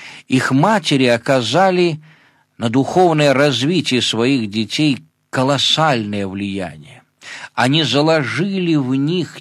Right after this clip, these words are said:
те зерна в самом раннем детстве,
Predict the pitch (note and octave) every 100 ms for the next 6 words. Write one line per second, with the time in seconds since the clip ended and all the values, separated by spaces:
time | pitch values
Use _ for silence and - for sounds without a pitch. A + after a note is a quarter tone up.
0 | - - E3 E3 G#2 - F3+ G3+ B2 G#2+
1 | G2 D#2 - _ _ _ _ _ _ -
2 | - F3 A3+ G#3 F#3+ D#3+ E3+ F#3 F#3 F3+
3 | F3 D3+ A2+ D#3 C#3 - - - D#2 B1